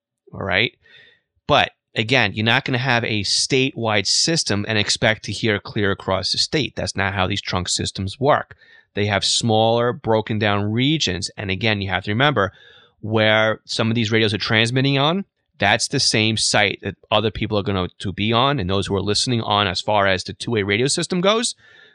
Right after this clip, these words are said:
that's the only place that those talk groups are going to be maintained. So if you are in the northeast side of your state and you're on a statewide system, chances are very good you're not gonna hear this, the talk groups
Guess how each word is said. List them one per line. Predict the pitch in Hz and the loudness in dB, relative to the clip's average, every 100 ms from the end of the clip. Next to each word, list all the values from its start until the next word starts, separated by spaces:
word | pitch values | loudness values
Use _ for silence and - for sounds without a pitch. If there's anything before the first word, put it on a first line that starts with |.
| - | -8
that's | 113 113 - | 0 2 2
the | 156 156 | 0 2
only | 135 131 | 2 0
place | - 120 113 | 0 0 0
that | 117 113 | -2 -2
those | 104 | -2
talk | - 110 104 | 0 0 0
groups | 107 101 | -2 -4
are | |
going | 98 95 95 | -2 0 -2
to | 92 | -4
be | 92 92 | -4 -4
maintained. | 92 90 - 117 90 78 - - - | -4 -6 -2 -2 -2 -6 -20 -20 -14
So | - 113 104 | -2 2 2
if | 98 | 0
you | 117 | 2
are | 117 - | 2 2
in | 135 120 | 0 2
the | 107 | 2
northeast | 101 110 107 - _ 147 170 175 - | 0 0 0 -4 _ -4 -2 -2 -4
side | - 110 113 107 | 0 2 2 0
of | 98 | 0
your | 92 | 0
state | - - 156 101 - _ _ _ - | 0 2 0 0 -6 _ _ _ -6
and | 107 | -2
you're | 104 | -2
on | |
a | |
statewide | 104 - 117 120 98 95 | -2 0 0 0 -2 0
system, | 156 151 107 98 - _ _ - | 0 0 0 -4 -6 _ _ -10
chances | - 117 113 120 | -4 -2 0 2
are | 123 | 2
very | 120 123 131 | 4 4 2
good | 143 151 101 | 0 0 0
you're | |
not | 98 98 98 | 0 0 0
gonna | 110 | -4
hear | 92 107 107 | 0 2 2
this, | 104 92 - - | 0 -2 -2 -2
the | - 98 | -4 -4
talk | - 156 - | 2 2 2
groups | 107 - | -4 -6